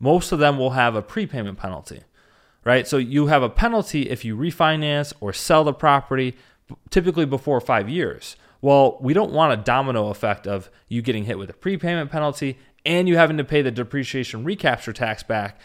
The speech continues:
So if you're doing a D S C R loan, I would highly recommend that you buy out the prepayment penalty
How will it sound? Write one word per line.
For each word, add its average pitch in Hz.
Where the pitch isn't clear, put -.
So -
if 139
you're 185
doing 185
a 143
D 147
S 147
C 120
R 135
loan, 117
I 120
would 120
highly 147
recommend 127
that 101
you 120
buy 113
out 131
the 110
prepayment 139
penalty 143